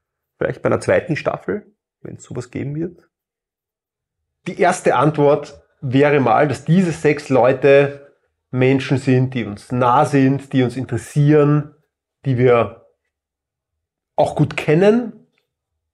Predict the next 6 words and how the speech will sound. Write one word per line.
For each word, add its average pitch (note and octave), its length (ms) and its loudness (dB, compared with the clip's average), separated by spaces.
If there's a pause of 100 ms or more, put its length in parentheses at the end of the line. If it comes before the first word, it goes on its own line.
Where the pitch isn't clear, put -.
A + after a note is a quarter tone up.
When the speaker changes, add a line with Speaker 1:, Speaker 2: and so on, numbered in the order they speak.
(220)
Speaker 2:
und D#3 200 2
das D#3+ 100 0
für E3+ 160 2
uns E3+ 320 4
eine C#3+ 240 4
bewältigbare A#2+ 1000 0